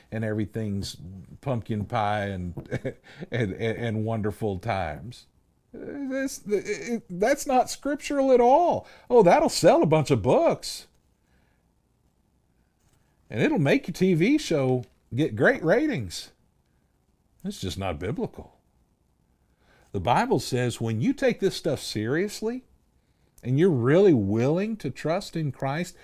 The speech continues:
to give his, to give your life to him, since he gave his for you, if you give yours to him, then man, you're go-,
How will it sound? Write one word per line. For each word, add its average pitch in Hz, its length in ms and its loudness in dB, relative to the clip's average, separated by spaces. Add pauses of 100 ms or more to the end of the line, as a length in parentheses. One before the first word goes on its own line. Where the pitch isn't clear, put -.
(180)
to 110 100 -6
give 135 240 0
his, 156 280 -2 (120)
to 107 100 -4
give 156 240 0
your 160 160 0
life 147 360 -2
to 135 160 -6
him, 143 320 -4 (180)
since 120 220 -4
he 151 120 4
gave 131 240 2
his 143 280 -2
for 107 160 -6
you, 123 500 -2 (880)
if 113 220 -4
you 202 120 2
give 202 300 0
yours 170 600 0 (100)
to 139 140 -4
him, 185 480 -4 (1700)
then 135 160 0
man, 170 180 2
you're 196 160 0
go-, 226 140 -4